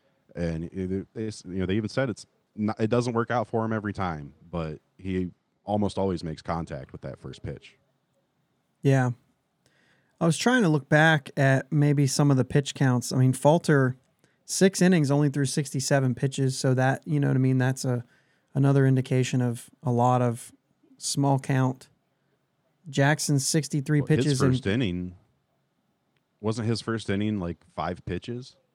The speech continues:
Speaker 1: for Falter?
Speaker 2: Uh, I got it right here. Uh, first pitch swinging for Abrams. Lane Thomas swung at the second pitch and five pitches to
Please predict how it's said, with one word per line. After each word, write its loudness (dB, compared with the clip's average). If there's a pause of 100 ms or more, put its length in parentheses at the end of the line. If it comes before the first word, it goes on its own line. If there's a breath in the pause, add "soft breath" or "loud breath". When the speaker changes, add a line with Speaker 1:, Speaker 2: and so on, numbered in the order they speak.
(460)
Speaker 1:
for -10
Falter? -8 (1800)
Speaker 2:
Uh, 0
I 2
got 2
it -2
right 2
here. 0 (100)
Uh, 4
first 0
pitch 0
swinging 0
for -2
Abrams. 2 (400 soft breath)
Lane 4
Thomas 2
swung 0
at -2
the -4
second -2
pitch -2 (480)
and 2 (840)
five 2
pitches 0
to 0